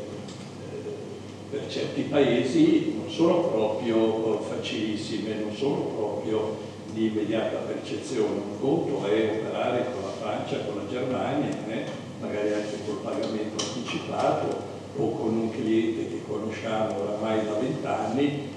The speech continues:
e quindi spedisco la merce e so che nel giro di trenta giorni, sessanta giorni ricevo, eh, l'importo della, della transazione. E qui no, eh, c'è da, <clears throat> da attivare il trade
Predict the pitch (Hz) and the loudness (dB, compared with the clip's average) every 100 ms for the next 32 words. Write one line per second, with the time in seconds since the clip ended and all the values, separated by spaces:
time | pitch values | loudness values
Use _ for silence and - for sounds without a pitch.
0 | - 104 - 110 104 101 - - 104 - | -8 -8 -4 -2 -2 -2 -2 -2 -2 -2
1 | 139 156 104 107 110 110 143 110 101 - | 0 2 2 2 2 2 0 0 0 -4
2 | - - 113 - 104 - - 104 107 104 | -8 -8 -6 -2 0 2 0 0 2 0
3 | 104 104 110 101 101 101 107 101 - - | -2 0 2 2 0 -2 -4 -4 -4 0
4 | 107 110 107 104 101 104 - 139 - - | 0 0 -2 -4 -6 -6 -2 0 0 -2
5 | 110 117 113 - - - 98 101 107 - | 0 0 0 -2 -4 -4 -4 0 0 0
6 | 104 - - 110 101 101 101 101 - 107 | -6 -8 -8 -6 -4 -2 -2 -2 -4 -2
7 | 110 110 113 110 110 113 113 107 101 101 | -2 0 0 0 0 -2 -2 0 -2 -2
8 | 104 101 101 101 107 101 - - 101 - | 0 0 -2 -4 -4 -2 -4 -6 -6 -6
9 | 101 - 107 101 104 101 - - - 104 | -8 -4 -2 -2 -4 -8 -10 -12 -10 -10
10 | 104 139 151 - - - - - - - | -4 0 0 0 0 0 -2 -6 -6 -6
11 | - 98 - 101 101 - 160 - - - | -4 -4 -4 -4 -4 0 4 6 4 0
12 | - - - - 113 104 101 - - - | -6 -10 -12 -10 -4 0 0 0 -2 -2
13 | 110 104 101 101 98 98 101 | 0 2 4 4 2 0 -2